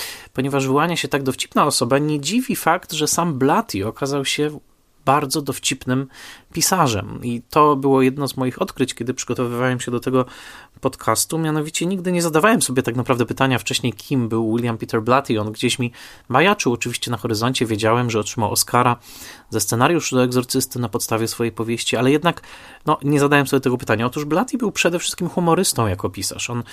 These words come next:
miał najpierw długą karierę jako specjalista od public relations, pracował także na amerykańskiej placówce, e, w Bejrucie,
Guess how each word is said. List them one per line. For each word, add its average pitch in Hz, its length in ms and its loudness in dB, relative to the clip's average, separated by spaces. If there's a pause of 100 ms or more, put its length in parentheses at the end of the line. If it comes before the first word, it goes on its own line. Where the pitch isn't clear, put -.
(340)
miał 120 260 0
najpierw 123 640 -2
długą 147 240 0
karierę 131 380 4
jako 117 460 0 (580)
specjalista 127 720 2
od 107 120 -4
public 110 340 -2
relations, 135 640 2
pracował 110 440 -4
także 110 280 -2
na 113 100 2
amerykańskiej 113 520 -2
placówce, - 580 0 (520)
e, 113 220 2
w 113 100 -6
Bejrucie, 139 640 4